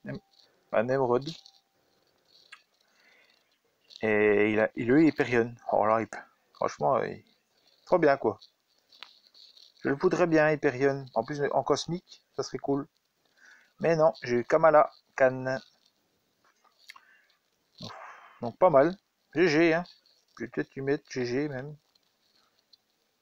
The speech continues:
Alors, euh, bah, j'ai gardé le contact, hein. Même si je suis plus dans l'Alliance, je garde con-, contact avec mon ancien, les anciens, les anciens membres. On va faire une recherche. Euh,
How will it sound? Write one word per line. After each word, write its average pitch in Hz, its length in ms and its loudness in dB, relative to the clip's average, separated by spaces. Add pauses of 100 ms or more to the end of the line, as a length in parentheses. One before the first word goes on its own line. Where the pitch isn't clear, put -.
(1300)
Alors, 117 560 0
euh, 107 580 0
bah, 107 120 -4
j'ai 117 100 -6
gardé 131 300 2
le 139 60 -2
contact, - 440 -2
hein. 123 100 0
Même 123 80 -6
si - 140 -12
je 135 60 -8
suis - 80 -10
plus 147 100 -8
dans 139 120 0
l'Alliance, 131 320 0
je 127 40 -16
garde 120 160 -4
con-, 127 200 -8
contact 127 360 -4
avec 117 140 -6
mon 117 140 -8
ancien, - 220 -12 (440)
les 120 100 -10
anciens, 127 280 -4
les 127 180 -4
anciens 123 240 -6
membres. 127 440 -4 (1300)
On 117 100 -8
va 139 80 2
faire 165 140 0
une 147 120 0
recherche. - 800 -4 (840)
Euh, 52 280 -16